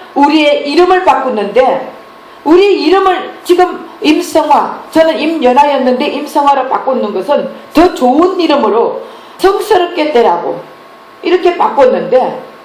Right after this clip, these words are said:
임연아도 연꽃, 연꽃하예요. 그 연꽃은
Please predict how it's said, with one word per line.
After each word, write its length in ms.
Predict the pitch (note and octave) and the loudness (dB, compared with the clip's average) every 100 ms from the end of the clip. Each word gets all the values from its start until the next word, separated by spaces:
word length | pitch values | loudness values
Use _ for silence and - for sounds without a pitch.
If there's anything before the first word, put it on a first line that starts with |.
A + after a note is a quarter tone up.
| - - - - - | -20 -20 -20 -20 -16
임연아도 720 | - F4+ F#4 D4 D4+ D4+ D4+ D4+ | -2 2 4 2 2 2 0 2
연꽃, 420 | A#3 A#3 C#4+ E4 | 0 2 0 0
연꽃하예요. 880 | E4+ E4+ C#4 C#4 A#3 F3 E3 E3+ - - - - | -2 -2 -4 0 0 2 0 -2 -6 -14 -20 -10
그 180 | - E4+ | 0 2
연꽃은 680 | C#4 D4 - A#4 - G4+ | 2 0 -2 0 0 0